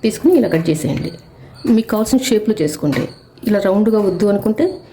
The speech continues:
బిస్కెట్స్ లాగా ఇలా కట్ చేసేసుకోండి. చాకుతోటి క-, డైమండ్స్ లాగా కానీ స్క్వేర్ లాగా కానీ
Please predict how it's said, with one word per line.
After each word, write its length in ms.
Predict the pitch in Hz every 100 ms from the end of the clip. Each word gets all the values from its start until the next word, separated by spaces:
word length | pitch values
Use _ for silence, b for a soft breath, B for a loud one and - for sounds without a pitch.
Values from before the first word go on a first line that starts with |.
| B -
బిస్కెట్స్ 340 | 214 - 240 226
లాగా 120 | 220 220
ఇలా 80 | -
కట్ 100 | 165
చేసేసుకోండి. 520 | 170 156 - - - - - - - - -
చాకుతోటి 400 | 175 170 180 262 262
క-, 100 | 190 202 180 156 - B B B B - - 180
డైమండ్స్ 340 | 180 185 180 170
లాగా 120 | 165
కానీ 180 | 165 180 - -
స్క్వేర్ 300 | - 175 170
లాగా 100 | 160 156
కానీ 180 | 165